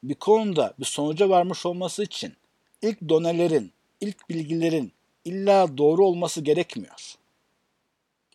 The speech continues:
Örnek vermiş olayım mesela. Her başörtülü insan içten içe ahlaksızsa,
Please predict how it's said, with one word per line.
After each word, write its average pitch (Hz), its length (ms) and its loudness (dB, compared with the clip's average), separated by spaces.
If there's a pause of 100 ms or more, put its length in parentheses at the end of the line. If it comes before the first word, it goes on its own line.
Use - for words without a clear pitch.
(340)
Örnek 233 300 4
vermiş 120 320 0
olayım 98 220 -8
mesela. 87 340 -12 (1160)
Her 220 340 6
başörtülü 180 720 0 (840)
insan 151 480 -2 (1120)
içten 202 360 -2
içe - 160 -2
ahlaksızsa, 160 840 0